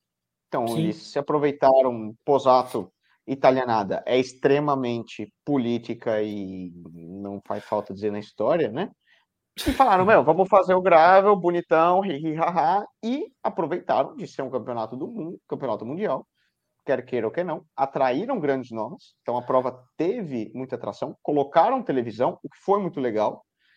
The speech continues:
Speaker 1: então méritos trouxe muita visibilidade pro universo do gravel, tipo, foi aquele, vamos dizer, um, um conf-,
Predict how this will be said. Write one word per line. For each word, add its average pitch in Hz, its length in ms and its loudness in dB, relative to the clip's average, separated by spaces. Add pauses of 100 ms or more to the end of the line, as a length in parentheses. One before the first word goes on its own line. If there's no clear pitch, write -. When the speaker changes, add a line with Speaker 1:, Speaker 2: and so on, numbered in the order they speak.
(280)
Speaker 1:
então 160 340 -2
méritos 139 560 -4 (420)
trouxe 226 480 0
muita 190 520 -6
visibilidade 127 600 -2
pro 123 120 -12
universo 120 380 -4
do 120 60 -8
gravel, 113 500 -2 (400)
tipo, 147 260 -10
foi 139 240 -2
aquele, 139 960 -4 (1120)
vamos 117 220 -14
dizer, 113 140 -8
um, 117 300 -12
um 131 140 -6
conf-, 160 400 -4